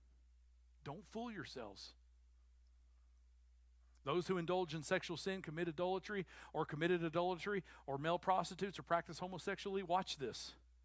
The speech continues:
Everybody say, "Practice." Practice. Or thieves, or greedy people, or drunkards, or abusive, cheat, or people who cheat people, none of these.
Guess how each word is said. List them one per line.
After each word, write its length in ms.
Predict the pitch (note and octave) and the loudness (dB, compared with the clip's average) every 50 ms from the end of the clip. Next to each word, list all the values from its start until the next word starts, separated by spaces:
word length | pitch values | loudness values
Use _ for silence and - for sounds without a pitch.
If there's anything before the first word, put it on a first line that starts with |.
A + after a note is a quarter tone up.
| - - - - - - - - - - - - - - - - - | -20 -20 -20 -20 -20 -20 -20 -20 -20 -20 -20 -20 -20 -20 -8 -2 0
Everybody 240 | E3 G3 A3+ A3 E3+ | 2 4 6 6 6
say, 160 | - G3 E3 | 6 4 2
"Practice." 800 | - - E3+ E3+ E3+ F3 E3 - - A#2+ G2 - - - - - - - - - - - - - - - - - - - - - - - - - - | 4 6 6 8 8 8 6 2 -2 -6 -6 -4 -4 -6 -6 -10 -14 -20 -20 -20 -20 -20 -20 -20 -20 -20 -20 -20 -20 -20 -20 -20 -20 -20 -20 -18 -10
Practice. 1040 | - - F#3+ G3 G#3 A3 A3 - - - - C#3+ A#2+ G#2+ - - - - - - - - - - - - - - - - - - - - - - - - - - - - - - - - - - - - - - - - | 4 8 8 10 10 10 8 4 0 -4 -2 -2 -2 0 -2 -2 -2 -2 -4 -6 -10 -16 -20 -20 -20 -20 -20 -20 -20 -20 -20 -20 -20 -20 -20 -20 -20 -20 -20 -20 -20 -20 -20 -20 -20 -20 -20 -20 -20 -20 -20 -20 -12 -4
Or 160 | - D3 C#3+ C3 | 0 0 0 0
thieves, 560 | - - - A#3 A3+ A3+ A#3 A#3 G#3 E3 D3 | 0 2 2 4 4 4 4 2 0 0 -2
or 60 | D3 | -4
greedy 420 | A#2+ - C3 F#3 G#3+ A3 G#3+ A3+ | -4 -2 0 0 2 2 2 0
people, 300 | F3 - A3 A3+ F3 G#3 | 0 0 0 0 0 0
or 120 | F#3+ D#3+ C3+ | -2 -2 0
drunkards, 440 | - F3 G3+ A3 - A3 A3 E3+ E3+ | 4 4 4 4 4 0 -2 -2 0
or 140 | D#3 D3+ | 0 0
abusive, 440 | D3+ C3 D3+ G#3 A3 F#3 F3 G3 D#3 - - - D#3+ - - - - - | 0 0 0 -2 -2 -2 -2 -4 -6 -8 -12 -20 -20 -20 -20 -20 -20 -12
cheat, 320 | - - A3 A3+ G#3+ - - - G3+ F#3 D#3+ D#3 C#3+ - | -4 0 0 0 0 -4 -10 -16 -14 -12 -8 -8 -6 -4
or 120 | - - | -4 -2
people 300 | - - A3 - G3+ D#3+ | 0 0 0 2 2 0
who 100 | F3 D#3+ | 0 0
cheat 240 | - - A#3 A#3 - | 2 2 0 0 2
people, 340 | - A3+ A3 - A3+ A3 F3+ | 0 -2 0 0 0 0 0
none 300 | E3+ F3 G#3 A3 A3 G3+ | 0 0 0 0 0 0
of 100 | D#3 B2+ | -2 -4
these. 380 | B2+ G#2+ F#2+ E2+ - - - | -6 -8 -8 -10 -12 -12 -12